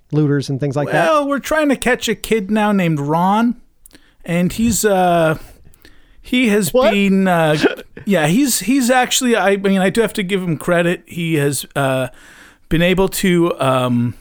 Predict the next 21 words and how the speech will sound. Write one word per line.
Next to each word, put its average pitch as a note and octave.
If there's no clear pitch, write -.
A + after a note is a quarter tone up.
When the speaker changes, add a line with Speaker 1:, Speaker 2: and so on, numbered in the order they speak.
Speaker 2:
uh, A#2+
avoid F3
us C#4
for D#3+
a D3+
long D#3
time, A3
but F3+
we F3+
are G#3+
gonna G3
get G#3+
you, G3+
Ron. F3+
Speaker 1:
So G#3+
he's B3
still A3
on G3+
campus G#3
despite F#3
the, E3